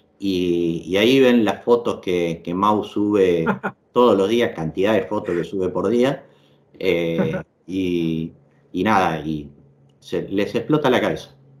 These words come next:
Speaker 1: Se los digo yo, les explota la cabeza de la cantidad de, de piezas extrañas con forma de Victorinox
Speaker 2: <laughs>
Speaker 1: que, que sube el amigo Mau.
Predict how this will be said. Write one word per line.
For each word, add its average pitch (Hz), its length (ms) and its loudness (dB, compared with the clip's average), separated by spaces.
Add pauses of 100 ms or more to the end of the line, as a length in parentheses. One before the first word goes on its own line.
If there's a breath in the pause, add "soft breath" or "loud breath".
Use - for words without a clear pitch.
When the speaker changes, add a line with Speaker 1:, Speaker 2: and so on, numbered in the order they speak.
(340)
Speaker 1:
Se 82 140 -6
los 90 140 0
digo 113 220 4
yo, 120 160 0
les 98 200 -2
explota 107 520 -2
la 85 100 0
cabeza 92 340 -2
de 87 60 -2
la 80 140 -6
cantidad 87 500 0
de, 87 320 2 (320)
de - 120 0
piezas 104 520 0
extrañas 110 1200 0 (420)
con 90 200 -6
forma 123 540 4
de 95 80 2
Victorinox 98 880 0 (200)
Speaker 2:
<laughs> - 220 -20
Speaker 1:
que, 87 420 -6
que 92 120 -4
sube 104 240 -2
el 92 80 -2
amigo 95 300 0
Mau. 90 100 -8